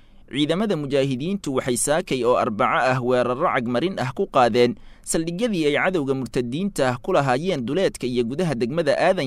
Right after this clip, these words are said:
Yabaal ee wilaayada Islaamiga ah ee Shabeellada Dhexe.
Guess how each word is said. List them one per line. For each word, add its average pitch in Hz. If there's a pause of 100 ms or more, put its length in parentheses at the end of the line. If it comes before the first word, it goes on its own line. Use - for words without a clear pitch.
Yabaal 120
ee 127
wilaayada 123
Islaamiga 131
ah 120
ee 117
Shabeellada 120
Dhexe. 123